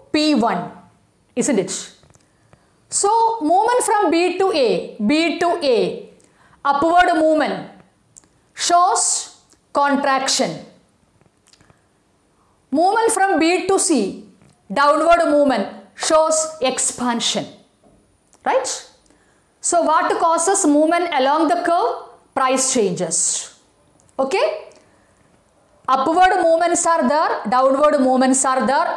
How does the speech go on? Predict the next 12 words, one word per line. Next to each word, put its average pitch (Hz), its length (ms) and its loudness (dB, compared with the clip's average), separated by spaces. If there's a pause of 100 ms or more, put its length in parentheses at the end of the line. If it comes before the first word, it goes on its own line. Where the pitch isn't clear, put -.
along 269 400 2
the 294 200 2
curve, 262 200 2
you 247 120 2
know. 185 360 -4 (1600)
B 339 320 0
to 381 180 0
A, 349 540 0
upward 277 520 2
movement 208 520 -2 (420)
shows 392 800 2
contraction. 247 840 0